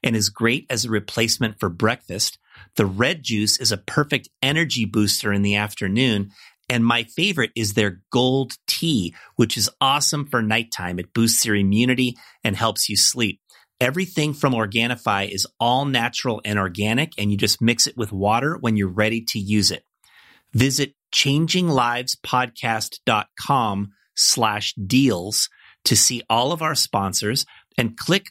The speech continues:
on the Organifi logo to see the full line of their products.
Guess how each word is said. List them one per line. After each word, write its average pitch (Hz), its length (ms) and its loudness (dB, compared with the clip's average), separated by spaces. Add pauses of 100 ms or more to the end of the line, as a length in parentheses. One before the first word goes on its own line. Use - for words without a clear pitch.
on 120 160 0
the 120 160 0
Organifi 123 800 -2
logo 104 600 0 (240)
to - 100 2
see 135 180 4
the 117 120 0
full 143 420 0
line 120 420 0
of 98 180 -2
their 104 220 2
products. - 680 -2